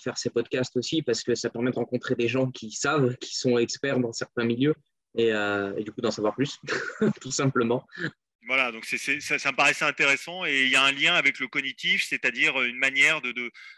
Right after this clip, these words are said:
Speaker 2: d'en, d'écouter, de voir le monde, c'est-à-dire que mon cerveau, pour chacun d'entre nous, a déjà fait cette expérience, ou tout du moins l'a vu autour de soi. Si on regarde une personne âgée qui est en difficulté pour s'équilibrer,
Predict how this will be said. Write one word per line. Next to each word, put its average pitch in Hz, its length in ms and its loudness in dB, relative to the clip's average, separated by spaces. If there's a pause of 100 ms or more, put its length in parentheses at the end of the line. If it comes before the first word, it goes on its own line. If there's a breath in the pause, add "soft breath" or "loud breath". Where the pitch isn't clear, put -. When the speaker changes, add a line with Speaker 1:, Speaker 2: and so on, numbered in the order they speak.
(140 loud breath)
Speaker 2:
d'en, 135 240 -2
d'écouter, 170 460 0
de 147 80 2
voir 147 200 2
le 143 120 0
monde, 175 260 -10
c'est-à-dire 143 420 0
que - 80 -14
mon 143 120 -10
cerveau, 165 380 -2
pour 143 200 -10 (300 loud breath)
chacun 180 380 2
d'entre 165 260 -6
nous, 190 100 -4
a 160 60 2
déjà 143 240 4
fait 180 140 0
cette 156 220 -4
expérience, 160 460 -2
ou - 60 -16
tout 147 120 -14
du 135 100 -6
moins 160 180 -4
l'a 147 140 4
vu 151 100 -6
autour 147 240 -8
de 131 80 -2
soi. 170 340 -4 (280 loud breath)
Si - 120 -10
on 143 80 -4
regarde 156 360 4
une 139 100 -4
personne 147 320 -4
âgée 143 220 2
qui - 100 -8
est - 20 -8
en 117 60 -10
difficulté 160 640 -2
pour - 160 -12
s'équilibrer, 131 580 0